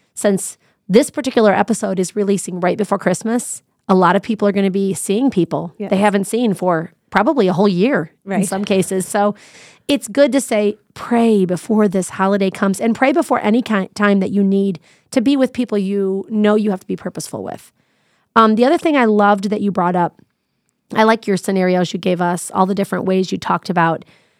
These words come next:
Speaker 1: relationships. I, I love this piece that you talked about that you lived because you did not live in the same place very long. And, um, I think that's a really important thing. How many, how many times have you moved?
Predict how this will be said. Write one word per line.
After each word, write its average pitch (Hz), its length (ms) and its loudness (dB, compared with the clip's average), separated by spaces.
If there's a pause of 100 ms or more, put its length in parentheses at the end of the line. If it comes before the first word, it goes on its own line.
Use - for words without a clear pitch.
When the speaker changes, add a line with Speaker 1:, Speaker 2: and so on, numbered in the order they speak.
(320)
Speaker 1:
relationships. 220 760 0 (120)
I, 254 320 2 (100)
I 240 80 2
love 254 380 0
this 262 340 0
piece - 400 -4
that - 160 -10
you 208 140 -4
talked - 320 -6
about 190 240 0
that 175 180 -2 (800)
you 269 340 4
lived 190 920 0
because 208 360 -2
you 247 300 -2
did 220 160 -2
not 196 320 0
live 208 180 0
in 196 80 -2
the 190 80 -4
same 190 380 -4
place - 680 -4 (300)
very 190 260 0
long. 156 480 -6 (800)
And, 226 360 2
um, 196 460 -2
I 233 100 0
think 330 200 -2
that's 302 200 -2
a 220 40 -4
really 208 220 -2
important 196 320 -4
thing. 190 120 -4
How 220 140 -2
many, 320 300 0
how 262 120 -2
many 269 200 -2
times 254 240 -2
have 240 140 -4
you 254 100 0
moved? 262 320 -4